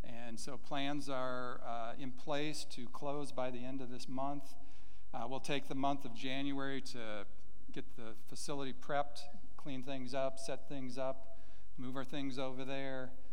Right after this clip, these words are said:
Um, so if you'd like to help with that, uh, we'll be announcing ways you can get involved. We're gonna have a, a work day, uh, each Saturday,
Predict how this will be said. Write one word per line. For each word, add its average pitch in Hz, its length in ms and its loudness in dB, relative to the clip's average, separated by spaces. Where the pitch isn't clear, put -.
Um, 113 480 0
so - 160 0
if 123 100 0
you'd 139 120 0
like 151 180 2
to 143 100 0
help 147 300 0
with 131 140 0
that, 139 280 0
uh, 117 160 -2
we'll 131 140 0
be 123 320 0
announcing 123 640 0
ways 123 320 0
you 123 80 0
can 120 160 0
get 120 160 0
involved. 120 580 0
We're 113 140 0
gonna 117 180 0
have 127 280 0
a, 113 200 0
a 151 80 0
work 135 380 0
day, 131 440 0
uh, 117 200 0
each 139 260 2
Saturday, 131 800 0